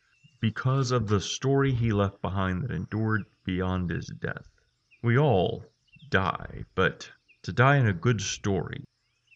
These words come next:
gives you a kind of immortality.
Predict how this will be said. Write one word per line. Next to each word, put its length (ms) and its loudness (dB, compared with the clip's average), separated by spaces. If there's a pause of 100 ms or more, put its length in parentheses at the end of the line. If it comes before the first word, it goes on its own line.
(120)
gives 240 2
you 120 4
a 60 2
kind 380 0
of 180 -2 (580)
immortality. 760 -6